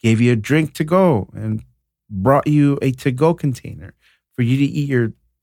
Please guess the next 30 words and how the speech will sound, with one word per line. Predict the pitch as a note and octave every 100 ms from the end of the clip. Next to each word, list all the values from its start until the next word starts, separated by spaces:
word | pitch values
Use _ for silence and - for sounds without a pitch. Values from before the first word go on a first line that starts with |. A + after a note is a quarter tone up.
| _ _ _ -
three, | C3+ F3 C3+
maybe | A#2 C3+ C#3
four | B2+ - C#3
bites | B2 B2+ C3+ -
of | B2+ G#2+
whatever | A2 B2 C3+ D3
you | C#3 C3+
ate | - B2 - _ _ _ _
at | -
around, | B2 A#2+ B2 A#2+
you | C#3
know, | G#2 B2+ - _
one | A2 A2+ D3 C#3+
or | C#3+ - _
two | E3
in | D#3+
the |
morning | D#3 D#3 F#3 B2+
when | A2+ B2+
you |
get | C3 C#3+
up | D#3 -
to | A#2+
go | C3+
pee, | C#3 - F#3+ E3
but | G#2 G#2+ G#2+ _ _ _
get | C#3
a | C#3+
little | D3 C#3
hungry. | C#3+ F#3+ C3 -